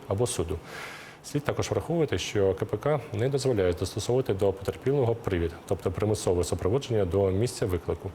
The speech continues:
Водночас за злісне ухилення від явки до вказаних вище осіб чи органів, е, потерпілий несе адміністративну відповідальність. Також потерпілий несе кримінальну відповідальність за завідомо неправдиве показання, про що він додатково,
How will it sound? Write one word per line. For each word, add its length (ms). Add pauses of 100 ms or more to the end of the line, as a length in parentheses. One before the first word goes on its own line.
(480)
Водночас 340
за 100
злісне 340
ухилення 400
від 180
явки 260
до 100
вказаних 500
вище 240
осіб 280
чи 160
органів, 640
е, 340
потерпілий 420
несе 300
адміністративну 640
відповідальність. 840
Також 240
потерпілий 480
несе 220
кримінальну 540
відповідальність 720
за 440
завідомо 600
неправдиве 840
показання, 560 (100)
про 100
що 180
він 100
додатково, 640